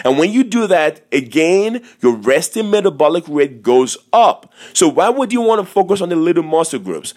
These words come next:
So I see people in the gym all the time do bicep curls. Well, you know, i-, if a bicep curl exercise is part of a bigger plan, yes.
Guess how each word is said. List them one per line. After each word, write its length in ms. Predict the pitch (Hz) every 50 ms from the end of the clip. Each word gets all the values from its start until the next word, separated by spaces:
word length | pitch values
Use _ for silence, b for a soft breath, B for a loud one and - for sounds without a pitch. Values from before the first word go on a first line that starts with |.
| B B B
So 160 | - - 131
I 140 | 120 135 175
see 160 | 196 - 240
people 220 | 202 214 190 208 202
in 40 | 190
the 80 | 185 165
gym 240 | 147 - 180 175 160
all 100 | 160 147
the 80 | 139
time 360 | 131 - 185 185 185 160 127
do 160 | 117 127 151 131
bicep 600 | 107 101 127 139 151 147 143 - - 131 - _
curls. 480 | - - 165 156 120 85 57 - -
Well, 400 | - 156 196 220 226 208 - b b b b b b b b b b b b b b b b b b b b b _
you 140 | - 214 220
know, 220 | 214 208 202 202 - -
i-, 180 | - 180 180 -
if 140 | 156 175 175
a 60 | 175
bicep 520 | 156 143 - 170 180 214 247 - 240 240 -
curl 280 | - - 226 208 196 -
exercise 560 | 185 180 - - 185 - - 160 139 139 135
is 80 | 127
part 220 | - _ 170 180 175
of 80 | 151
a 80 | 143 123
bigger 420 | 120 101 98 147 160 151 147 143
plan, 560 | - - - - - 180 190 185 165 139 127 120
yes. 480 | 120 120 143 170 196 185 120 110 -